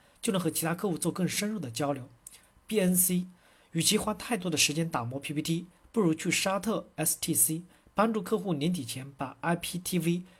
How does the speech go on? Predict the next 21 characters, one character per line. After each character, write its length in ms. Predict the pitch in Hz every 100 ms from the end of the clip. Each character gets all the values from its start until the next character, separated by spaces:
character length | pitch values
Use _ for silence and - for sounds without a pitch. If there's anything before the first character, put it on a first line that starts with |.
| _
用 140 | 233
户 80 | 185
发 160 | 175 175
展 100 | 143
到 120 | 143
十 220 | - -
五 160 | 160 120
万， 160 | 151 - _ _ -
咨 160 | 233
询 180 | 247 196
产 220 | 180 151
品 160 | 175 143
好 160 | - 117
不 100 | 180
好， 200 | 165 - _ _ -
不 100 | 214
沉 180 | - 156
迷 120 | 156
于 80 | 151
客 200 | - 214
户 280 | 240 170